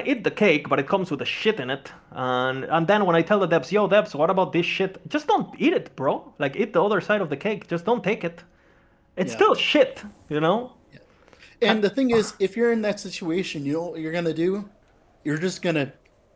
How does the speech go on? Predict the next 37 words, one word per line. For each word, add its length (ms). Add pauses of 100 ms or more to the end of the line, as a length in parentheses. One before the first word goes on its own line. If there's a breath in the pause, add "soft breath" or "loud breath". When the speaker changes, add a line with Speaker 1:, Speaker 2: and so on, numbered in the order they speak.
(140)
Speaker 2:
you're 140
just 160
gonna 160
deal 240
with 160
it. 160
You're 100
just 140
Speaker 1:
Yeah, 60
Speaker 2:
gonna 120
Speaker 1:
you're 100
Speaker 2:
do 60
Speaker 1:
gonna 60
Speaker 2:
it, 60
and 40
Speaker 1:
deal 80
Speaker 2:
you're 80
Speaker 1:
with 80
it, 40
Speaker 2:
gonna 80
Speaker 1:
and 80
Speaker 2:
hate 80
Speaker 1:
then 120
you're 140
gonna 140
Speaker 2:
yourself. 180
Speaker 1:
go 140
play 120
other, 180
Speaker 2:
I 40
do 80
Speaker 1:
another 160
Speaker 2:
that 120
all 120
the 80
Speaker 1:
game. 80
Speaker 2:
time. 400